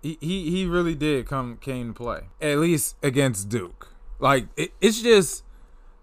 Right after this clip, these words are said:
in the second half, Caleb Love versus,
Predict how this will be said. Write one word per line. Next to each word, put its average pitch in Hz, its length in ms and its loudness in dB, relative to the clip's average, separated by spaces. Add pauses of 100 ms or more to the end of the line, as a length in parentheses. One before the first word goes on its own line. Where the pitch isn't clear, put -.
(140)
in 180 140 2
the 165 100 4
second 214 420 4
half, 113 720 0 (1400)
Caleb 170 400 6
Love 147 300 6
versus, 135 560 2